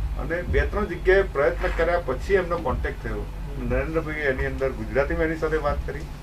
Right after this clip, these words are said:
એના પર સિગ્નેચર કરી અને આપ્યું. આ એક લોકપ્રિયતા છે. બાળકોમાં પણ જો નરેન્દ્રભાઈ માટેની લોકપ્રિયતા હોય તો બહુ મોટી વસ્તુ છે કે ભાઈ આજે લોકો,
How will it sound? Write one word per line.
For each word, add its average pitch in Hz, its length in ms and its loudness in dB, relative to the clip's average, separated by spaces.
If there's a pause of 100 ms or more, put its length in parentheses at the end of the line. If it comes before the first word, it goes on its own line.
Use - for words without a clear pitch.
(240)
એના 117 240 -4
પર - 80 -2
સિગ્નેચર 123 540 -4
કરી - 220 -6
અને - 640 -6
આપ્યું. - 440 -6 (300)
આ 233 80 2
એક 254 140 4
લોકપ્રિયતા 151 580 4
છે. 95 200 -4
બાળકોમાં 185 580 6
પણ 180 140 6
જો 170 120 4
નરેન્દ્રભાઈ 151 460 0
માટેની 139 340 -6
લોકપ્રિયતા 127 480 -6
હોય 120 80 -6
તો 113 180 -8
બહુ 131 100 -2
મોટી 110 280 -8
વસ્તુ 101 280 -6
છે 98 180 -8
કે 113 60 -6
ભાઈ 110 140 -4
આજે 110 240 -2
લોકો, 117 300 -6